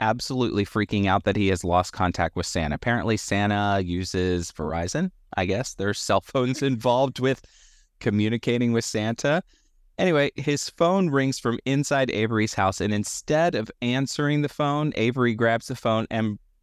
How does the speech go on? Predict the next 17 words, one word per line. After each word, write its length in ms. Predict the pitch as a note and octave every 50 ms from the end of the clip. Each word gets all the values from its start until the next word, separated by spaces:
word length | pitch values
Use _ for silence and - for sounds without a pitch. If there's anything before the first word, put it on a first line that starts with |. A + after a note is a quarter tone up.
| _ _ _
promptly 320 | - - A#2 G2 - G2+ F#2
breaks 560 | F2+ - - G2+ G2+ G2 - - - - -
the 120 | - A2
phone. 300 | - - - - B2 G#2 - - - - - _
<laughs> 80 | C4 - - _ _ - - _ _ _ _ - _ _ _ _ -
Then, 540 | - F#3 G#3 G#3 F3 D3 C3 C#3 D#3+ F3 - - _ _ _ _ _ _ _ _ _ _ _ _ _
ever 340 | - A#2+ C#3 D#3+ F3+ F#3+ F#3+
the 120 | F#3+ G3
journalist, 880 | F#3 - F#3+ F#3 E3+ D3+ B2 A2 G#2 G2+ G2+ A2+ - - - - - - _ _ _ _
she 300 | - - - - C3+ B2+
sees 300 | - - D3+ C#3+ C#3 -
an 80 | D3
opportunity 580 | C#3 C3 B2 - B2+ - - B2+ A#2 A2 G#2 G#2
to 80 | F#2 -
parlay 440 | - - - B2 B2 A#2 A#2 G#2+ G#2+
this 260 | G2+ G#2 G2+ - -
into 400 | - G#2 G2 G2 - G#2+ F#2+ F#2